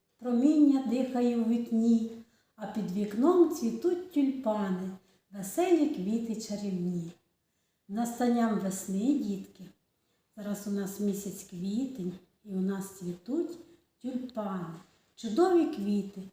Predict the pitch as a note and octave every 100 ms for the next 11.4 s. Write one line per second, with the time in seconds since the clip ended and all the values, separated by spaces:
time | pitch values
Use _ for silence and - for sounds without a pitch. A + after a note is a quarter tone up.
0 | _ _ - D4 D4 C#4 A#3 F#3+ F#3+ -
1 | G3 G#3 C#4+ D4+ - - _ G3 A3 F#3+
2 | G3 G3 F#3 F3+ G3 G3+ F3+ F3 E3+ E3
3 | - G#3+ C4 G3+ F#3 - - _ - G#3+
4 | C4 D4 B3+ G#3+ A3 G3+ G3 - G3 G3+
5 | B3 C4+ B3 - - - _ _ G#3+ F#3+
6 | A#3+ C4+ B3+ G3+ - F#3 F#3 F3 - G3+
7 | F3+ - _ - F#3+ G3 F#3+ A3+ D4+ C#4
8 | - - _ G3 F#3+ F#3 - - E3 E3
9 | _ _ _ _ _ _ _ _ - -
10 | F4 F#4+ F4 - B3 - A#3 D4+ D4 A3+
11 | G3+ G#3+ A3+